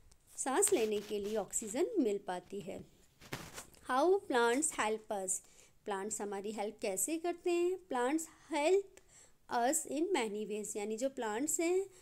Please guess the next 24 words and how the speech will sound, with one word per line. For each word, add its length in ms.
वो 100
हमारे 440
कई 220
वेज 380
में 220
हेल्प 420
करते 280
हैं, 120
कई 140
तरीके 500
से 160
हेल्प 360
करते 280
हैं। 320
Number 320
one, 240
we 180
get 300
food 300
items 560
such 300
as 280
vegetables, 920
fruits, 560